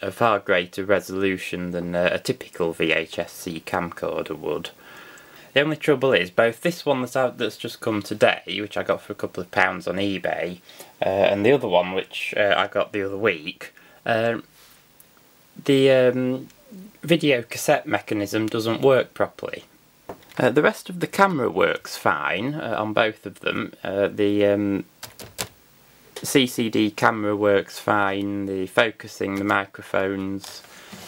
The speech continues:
uh, the video equipment,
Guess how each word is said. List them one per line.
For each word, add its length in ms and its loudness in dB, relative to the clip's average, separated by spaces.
uh, 80 -2
the 100 -6
video 600 2
equipment, 960 -2